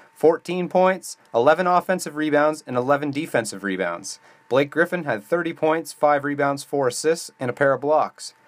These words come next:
Luke Kennard had fourteen off the bench. Reggie Jackson had thirteen,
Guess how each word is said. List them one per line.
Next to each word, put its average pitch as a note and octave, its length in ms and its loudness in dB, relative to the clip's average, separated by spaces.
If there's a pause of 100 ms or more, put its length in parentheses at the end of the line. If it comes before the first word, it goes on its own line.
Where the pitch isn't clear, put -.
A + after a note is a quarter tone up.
(200)
Luke F3+ 220 0
Kennard F3+ 400 2
had A2 160 -4
fourteen E3 580 -2
off D#3 160 0
the D3 80 -16
bench. F#3 480 -2 (400)
Reggie B2 240 2
Jackson D3 480 2
had C3 180 -2
thirteen, F3 540 -2